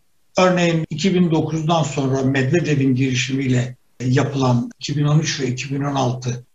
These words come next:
zirvelerinde de sonuca çok yaklaşılmıştı. Hatta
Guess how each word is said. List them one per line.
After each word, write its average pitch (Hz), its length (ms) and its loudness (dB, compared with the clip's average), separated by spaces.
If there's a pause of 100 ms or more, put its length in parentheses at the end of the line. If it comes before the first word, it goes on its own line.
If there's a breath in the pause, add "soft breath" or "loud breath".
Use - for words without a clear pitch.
(140)
zirvelerinde 131 1000 2
de - 260 -6 (200)
sonuca 170 520 2
çok - 280 -2
yaklaşılmıştı. - 800 -6 (240)
Hatta - 540 -2